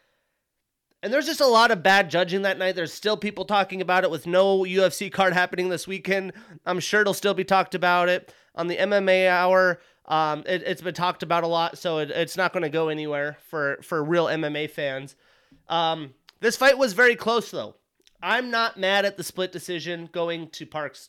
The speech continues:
uh, on Par-, to Park's side, although I had picked Anders. Uh, glad I didn't have time to put a parlay in this weekend 'cause this would have busted it. But I believe Park won rounds one and three. You know, this was a very back and forth affair.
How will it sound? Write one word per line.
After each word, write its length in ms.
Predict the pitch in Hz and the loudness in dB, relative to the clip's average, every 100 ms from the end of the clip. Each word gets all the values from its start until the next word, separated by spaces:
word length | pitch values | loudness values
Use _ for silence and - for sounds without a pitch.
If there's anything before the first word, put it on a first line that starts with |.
| - | -12
uh, 360 | 143 131 123 - _ - | -8 -6 -8 -12 _ -12
on 200 | 156 127 | -10 -10
Par-, 160 | - _ | -18 _
to 80 | 143 | -16
Park's 340 | 160 165 - | -8 -8 -8
side, 340 | 180 180 180 - _ _ _ 165 | -8 -6 -6 -10 _ _ _ -4
although 220 | 165 170 | 0 0
I 100 | 151 | 0
had 160 | 135 | -4
picked 240 | - 196 - | -10 -12 -8
Anders. 540 | 170 175 175 175 - _ _ _ _ - | -6 -4 -6 -8 -14 _ _ _ _ -6
Uh, 140 | 143 | -6
glad 260 | 143 180 180 | 0 2 2
I 60 | |
didn't 220 | 170 170 | 0 -4
have 160 | 160 151 | -4 -6
time 220 | 165 160 | -6 -8
to 40 | 151 | -8
put 160 | 165 | -10
a 40 | 147 | -4
parlay 420 | 170 156 156 170 | -2 0 0 -2
in 100 | 170 | -2
this 160 | 160 | -6
weekend 320 | 175 165 170 151 | -8 -8 -10 -8
'cause 100 | 139 | -12
this 140 | 139 | -10
would 80 | 135 | -10
have 100 | 107 | -6
busted 300 | 165 160 160 | -6 -6 -10
it. 160 | 165 - _ _ _ _ _ _ _ _ _ 139 | -10 -10 _ _ _ _ _ _ _ _ _ -6
But 140 | 160 | 0
I 100 | 196 | 0
believe 280 | 214 233 156 | 2 -4 0
Park 260 | 190 202 | 0 0
won 180 | 190 196 | -2 -2
rounds 340 | 185 180 160 139 | 0 -2 -2 -8
one 300 | 123 160 208 | -6 -4 -4
and 120 | 202 | -8
three. 400 | 165 156 180 _ _ _ _ _ - | -10 -8 -10 _ _ _ _ _ -10
You 60 | |
know, 80 | 165 | -6
this 140 | 180 180 | -6 -4
was 120 | 156 | -4
a 160 | 120 - | -6 -8
very 420 | 131 131 202 226 | -6 2 4 4
back 320 | 202 196 180 202 | 0 0 -2 -4
and 120 | 175 | -8
forth 260 | 180 170 | -8 -8
affair. 480 | 156 - 151 147 156 | -10 -8 -6 -6 -10